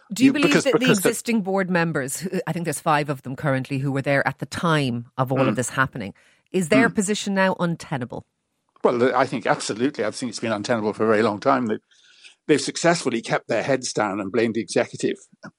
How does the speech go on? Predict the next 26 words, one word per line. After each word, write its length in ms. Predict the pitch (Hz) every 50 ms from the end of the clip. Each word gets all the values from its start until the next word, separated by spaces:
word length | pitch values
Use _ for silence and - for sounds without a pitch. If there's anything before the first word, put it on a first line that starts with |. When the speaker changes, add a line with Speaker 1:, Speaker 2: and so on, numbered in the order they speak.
| _ -
Speaker 2:
But, 440 | - 127 - - - - - - - - -
but, 300 | - 123 - - - -
you 140 | 127 120 110
know, 100 | 107 113
this, 220 | 110 107 104 - - -
the 80 | - 92
blame 240 | - 127 143 139 107
for 80 | -
this 300 | - 190 190 - - - - _ _ _ - - - - -
doesn't 280 | - 101 - - - -
really 540 | 107 110 101 110 120 120 110 95 101 - -
matter 340 | - 85 101 104 98 - -
in 80 | 92 92
the 120 | 92 95
end. 160 | - 117 98
They're 100 | 98 87
all 140 | 110 127 117
going 160 | - 95 87
to 60 | 95
have 160 | 92 117 117 113
to 80 | - -
go 240 | - - - -
at 60 | - -
some 200 | - - 87 -
stage 320 | - - 107 92 85 -
and 140 | - 85